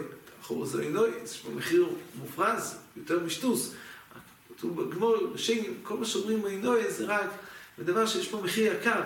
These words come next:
אבל אף שהמחיר הוא ודאי לא שייך בכלל, הוא, הוא בכלל לא שייך. זה, יש פה הפלוגים גדולים במחיר, זה לא עינוי, זה משהו אחר. בהכרח, אם הוא הסכים לדבר כזה, הכוונה היא שהוא מתכוון לתת לו בתרס מתונה.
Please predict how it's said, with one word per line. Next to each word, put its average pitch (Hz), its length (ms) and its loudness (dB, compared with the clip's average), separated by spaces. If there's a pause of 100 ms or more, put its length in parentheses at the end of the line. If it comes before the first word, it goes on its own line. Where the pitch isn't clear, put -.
(140)
אבל 139 180 -6 (100)
אף - 160 -2
שהמחיר 175 600 0
הוא 156 180 0
ודאי 190 240 2
לא 190 80 2
שייך 190 300 2
בכלל, 208 360 2 (500)
הוא, 143 80 -12 (100)
הוא 156 200 -2
בכלל 202 180 4
לא 185 160 4
שייך. 247 380 4 (840)
זה, 127 100 -4 (220)
יש 113 80 -6
פה 196 120 0
הפלוגים 220 440 2
גדולים 220 340 4
במחיר, 185 340 2
זה 180 140 2
לא 202 120 4
עינוי, 220 280 4 (540)
זה - 100 -10
משהו 180 280 4
אחר. 226 320 4
בהכרח, 202 460 2
אם 143 60 -6
הוא 139 80 -8
הסכים 202 260 -4
לדבר 202 340 2
כזה, 214 220 4
הכוונה 226 340 0
היא 226 200 2 (300)
שהוא 214 200 -4
מתכוון 220 360 2
לתת 226 300 2
לו 214 160 4
בתרס 208 440 2
מתונה. 180 300 -2